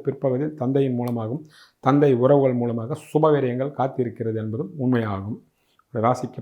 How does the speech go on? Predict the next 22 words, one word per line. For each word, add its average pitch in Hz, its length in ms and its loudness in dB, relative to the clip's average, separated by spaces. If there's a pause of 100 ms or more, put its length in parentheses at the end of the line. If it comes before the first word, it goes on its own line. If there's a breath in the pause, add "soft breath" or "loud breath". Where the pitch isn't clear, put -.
பத்து 120 260 -2
கூடையவர் 117 340 -4 (140)
சந்திரன், 120 440 -2
அவர் 113 200 -2
நாள் 123 220 0
கிரகம். 110 280 -2 (420 loud breath)
பத்திலே 135 420 4
ரெண்டு 135 220 0
ஏழு 117 180 0
கூடிய 113 240 -4
செவ்வாய் 123 340 -2
மிக 113 200 -6
வலிமையாக 123 400 -2
இருப்பதினால் 110 500 -6
தொழில் 139 260 2
துறையில் 123 300 -2
இருப்பவர்களுக்கு 113 640 -4 (460 loud breath)
மிகப்பெரிய 123 460 2 (160)
யோகமும் 135 420 2 (120)
அதிர்ஷ்டமும் 120 500 -4
கூடி 131 240 2
வரும். 131 180 -2